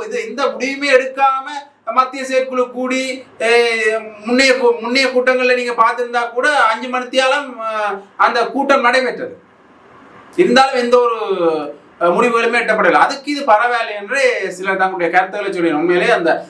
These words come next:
எந்த ஒரு முடிவும் எடுக்காததுக்கு இந்த, இந்த முடிவுகளை ஏதாவது ஒரு முடிவு எடுத்தினமே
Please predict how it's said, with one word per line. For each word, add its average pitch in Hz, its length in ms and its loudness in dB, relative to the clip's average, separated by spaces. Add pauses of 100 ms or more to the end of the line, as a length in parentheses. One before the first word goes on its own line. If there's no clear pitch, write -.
எந்த 190 240 0
ஒரு 226 120 -2
முடிவும் 254 340 -2
எடுக்காததுக்கு 226 640 -2
இந்த, 226 160 -2
இந்த 208 240 0
முடிவுகளை 208 420 0 (300)
ஏதாவது 202 500 2
ஒரு 208 100 -2
முடிவு 196 280 -4
எடுத்தினமே 170 600 0